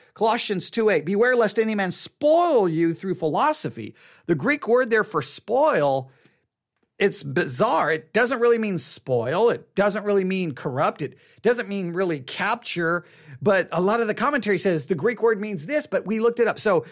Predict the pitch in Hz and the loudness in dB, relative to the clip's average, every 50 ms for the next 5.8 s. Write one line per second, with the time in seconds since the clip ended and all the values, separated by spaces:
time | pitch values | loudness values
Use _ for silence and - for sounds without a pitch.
0 | - - - 185 220 233 294 277 240 170 147 196 220 240 233 - - 254 247 247 | -20 -6 0 0 0 2 2 0 0 0 0 -2 -2 -2 -2 -2 -2 0 0 0
1 | 214 233 254 262 277 294 302 262 269 247 202 208 220 208 190 175 147 196 214 208 | -2 -4 -6 -6 -4 -2 -2 0 0 0 0 0 0 0 0 0 2 2 2 2
2 | 196 190 185 170 - - - 151 156 135 139 147 156 208 226 190 170 214 170 180 | 2 2 0 0 -4 -4 -2 0 0 2 2 2 2 2 2 2 0 -2 -2 0
3 | 220 254 262 233 208 - 190 190 180 165 143 190 202 190 - - 165 185 185 185 | 0 0 0 -2 -4 -2 -2 -2 -2 0 0 -2 -2 -4 -4 -2 -2 -2 0 -2
4 | 170 131 151 160 131 - 143 139 139 143 123 139 220 247 277 277 226 220 214 175 | -4 -4 -4 -6 -4 -2 -2 0 0 0 0 0 -2 0 -2 0 0 0 0 2
5 | 143 190 190 170 127 123 127 - - 202 180 147 143 117 104 - | 2 2 2 2 0 -4 -6 -6 -4 -2 -2 -2 -2 -4 -8 -12